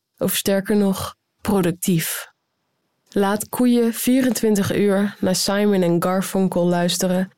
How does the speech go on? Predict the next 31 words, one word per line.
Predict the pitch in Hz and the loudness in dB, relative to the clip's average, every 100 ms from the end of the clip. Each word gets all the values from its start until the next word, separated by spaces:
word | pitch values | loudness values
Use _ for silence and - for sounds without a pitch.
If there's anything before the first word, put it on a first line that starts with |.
| - | -8
en | - | -2
ze | 190 | 0
geven | 190 208 190 170 | 0 0 0 0
drie | 190 220 | 0 0
procent | 240 - 196 196 185 185 190 | 0 -2 0 2 2 0 2
meer | 185 180 175 | 2 2 2
melk. | 160 156 - - - _ _ _ _ | 2 0 -4 -10 -14 _ _ _ _
Honden | - 202 214 220 208 - | -4 0 2 4 2 0
in | 220 | 2
een | 226 214 | 2 2
asiel | 185 175 196 208 190 - | 0 0 2 2 0 -4
blaffen | - 196 202 208 190 | -2 0 0 0 0
zachter | 180 202 - - 226 233 226 | 0 0 -2 -2 0 -2 -2
bij | 190 | -2
klassieke | 185 196 180 240 - | 0 -2 0 -2 0
muziek | 208 180 165 190 - - | 2 2 2 0 -2 -10
dan | - 185 | -2 0
bij | 180 | 2
heavy | 170 180 175 180 | 2 0 2 2
metal. | 175 165 - - 190 _ _ _ _ _ | 2 0 -2 -4 -6 _ _ _ _ _
Wolven, | 196 208 226 220 208 202 202 - | 0 2 2 2 0 0 -2 -2
bisons | 185 220 226 233 226 226 - | 0 2 2 2 2 2 0
en | 196 | -2
gorilla's | - 196 180 196 208 208 - | 0 0 2 2 2 0 -2
in | - 196 | -2 0
gevangenschap | 139 170 165 180 - 175 175 - _ - | 0 0 0 0 -2 -4 -6 -8 _ -4
worden | 196 185 180 | 0 2 2
minder | 180 226 226 190 | 2 2 2 0
depressief | 190 180 180 170 - 196 - | 0 -2 -2 -2 0 -2 -2
door | - 175 | -4 -2
concerten. | 175 175 185 - - 180 - | 0 0 -2 -4 -6 -6 -8